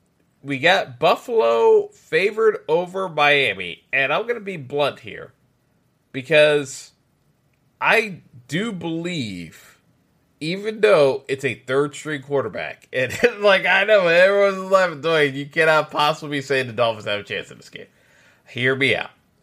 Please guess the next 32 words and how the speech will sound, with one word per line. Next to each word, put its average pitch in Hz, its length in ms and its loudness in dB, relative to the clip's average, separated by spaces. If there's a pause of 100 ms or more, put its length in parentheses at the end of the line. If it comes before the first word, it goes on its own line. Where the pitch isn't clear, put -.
(560)
It's 135 220 -10
not 165 240 2
that 160 80 0
I 156 100 6
think 143 180 -6
the 123 80 -8
Dolphins 107 360 -2
have 87 220 -8
a - 40 -20
chance. - 540 -20 (600)
It's 113 140 -8
that 123 380 2 (560)
I 165 220 2
know 143 580 2
the 113 100 -12
Bills 131 440 -2 (460)
screw 139 460 0
around 104 420 0
with 120 220 -10
way 147 340 4
too 143 160 -10
many 135 140 -4
games 104 480 -6 (380)
that 120 200 0
they 131 180 4
should 120 400 -6
just 123 260 -6 (360)
pound 139 500 0
teams. - 480 -20 (580)
Pound 175 500 0
teams 151 420 -12
hard. - 400 -6